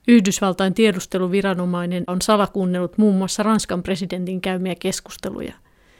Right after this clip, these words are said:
Supon viestintäpäällikkö Jyri Rantala totesi vuonna kaksituhatta neljätoista Ylen uutisissa, että vieraan valtion tiedustelupalvelut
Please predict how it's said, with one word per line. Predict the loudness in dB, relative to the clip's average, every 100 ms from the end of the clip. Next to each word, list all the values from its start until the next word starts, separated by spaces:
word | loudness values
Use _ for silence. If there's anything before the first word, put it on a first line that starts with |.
| _ _ _ _ _ -8
Supon | 2 6 6 6
viestintäpäällikkö | 4 2 0 -2 0 0 0 -2 0
Jyri | 4 4 4
Rantala | 2 2 2 -2 -4 -4
totesi | 0 2 2 0
vuonna | 2 2 2
kaksituhatta | -2 -2 -2 -2 2
neljätoista | 2 4 2 -2 -6 -4
Ylen | -2 0 2
uutisissa, | 0 -2 -4 -6 -6 -6 -10 -14 -20 -8 -4
että | -2 2
vieraan | 4 6 4 2
valtion | 0 0 0 2
tiedustelupalvelut | 2 2 -2 -4 -4 -2 -2 0 -2 -4 -8